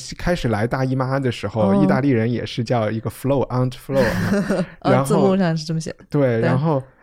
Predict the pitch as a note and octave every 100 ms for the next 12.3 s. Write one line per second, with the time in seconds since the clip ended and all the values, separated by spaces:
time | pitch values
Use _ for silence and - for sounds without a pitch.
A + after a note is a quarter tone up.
0 | _ - C3+ C3 B2+ B2+ _ _ _ E3+
1 | C3 D3+ E3 D#3+ D#3+ _ - - F3 F#3+
2 | F3+ A#2 D3 D#3+ C#3+ D3+ G#2+ A2 B2+ G2+
3 | - C3+ D3 C3 A#2 C#3 D3 C#3+ A#2 F#2
4 | A#2 A#2 C#3 D3+ B2 C3+ C3+ D3+ C#3+ A#2+
5 | A#2 A#2+ C#3 B2+ _ _ _ - A2+ G#2
6 | B2+ - E3 B2 G#2+ - _ _ _ -
7 | C#3 F3 C#3 D#3+ E3 E3 C#3 G2+ A#2+ -
8 | B2+ - A#2+ A2+ - _ _ _ _ _
9 | _ - B2+ G2+ A2 E3+ C#3+ - G#2+ G2+
10 | A#2+ A#2+ G#2+ F#2 - C3+ C3+ D#3+ C#3 C3+
11 | - E3+ E3+ A#2 A#2 C3 G#2+ G#2+ - B2+
12 | C#3 -